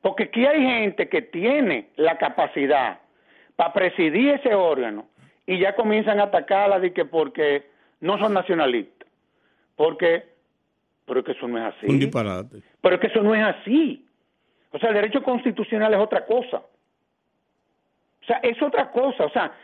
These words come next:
Speaker 1: no estamos hablando de un, de una instancia en donde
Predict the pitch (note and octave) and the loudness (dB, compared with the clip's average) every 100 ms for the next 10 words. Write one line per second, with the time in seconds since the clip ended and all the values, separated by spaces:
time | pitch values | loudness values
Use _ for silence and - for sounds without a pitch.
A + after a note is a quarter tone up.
0 | - _ D#3+ G#3 B3+ D4 D4 C#4 A#3+ B3+ | -20 _ -2 -2 0 0 2 2 2 2
1 | C4 B3 A3+ A3 A3+ B3+ B3+ A3 - _ | 0 0 2 2 2 2 0 -2 -12 _
2 | - F#3+ G#3 B3+ B3+ G#3+ G#3 G#3+ A#3+ B3 | -6 0 2 2 0 -2 -2 -2 0 0
3 | A#3 A3+ G#3 G3+ F#3+ G3 F#3+ G3 | -2 -2 -2 0 0 0 2 0